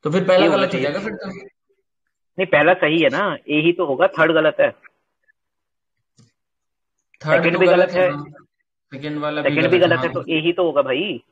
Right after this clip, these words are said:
Speaker 2: ट्वेंटी का
Speaker 1: हाँ,
Speaker 2: ए।
Speaker 1: फिर ए वही। ठीक है, ठीक है। आंसर देख लेते हैं इसका। बीस का ए दे रखा है इसका, तो केवल पहला option देख लेते हैं। Tax buoyancy ratio क्या होता है? Measures growth in tax relative to G D P growth।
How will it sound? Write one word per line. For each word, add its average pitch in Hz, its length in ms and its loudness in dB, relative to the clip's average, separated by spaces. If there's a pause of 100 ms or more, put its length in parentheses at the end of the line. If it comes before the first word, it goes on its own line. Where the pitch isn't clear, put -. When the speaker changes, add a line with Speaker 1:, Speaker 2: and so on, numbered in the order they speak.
(260)
Speaker 2:
ट्वेंटी 143 280 -6
का 160 80 -4
Speaker 1:
हाँ, 156 60 -4
Speaker 2:
ए। 165 80 -6
Speaker 1:
फिर 123 240 -10
ए 127 60 -10
वही। 117 320 -12 (440)
ठीक 123 240 -16
है, 123 100 -18
ठीक 120 240 -16
है। 131 80 -16 (1400)
आंसर 131 200 -12
देख 127 140 -10
लेते 120 160 -12
हैं 131 80 -12
इसका। - 260 -18 (600)
बीस 135 220 -10
का 139 120 -8
ए 131 200 -4
दे 120 120 -6
रखा 113 240 -14
है 120 40 -10
इसका, 147 240 -16 (540)
तो 135 60 -12
केवल 135 160 -8
पहला 127 300 -6
option 127 240 -8
देख 120 160 -10
लेते 120 160 -10
हैं। 113 100 -14
Tax 127 220 -6
buoyancy 135 300 -4
ratio 131 260 -8
क्या 131 100 -6
होता 123 180 -10
है? 160 140 -14 (500)
Measures 139 360 -2
growth 151 280 0
in 156 120 -4 (120)
tax 143 220 -4
relative 131 400 -6
to 139 120 -6
G 127 140 -6
D 131 120 -8
P 135 100 -6 (100)
growth। 156 320 -6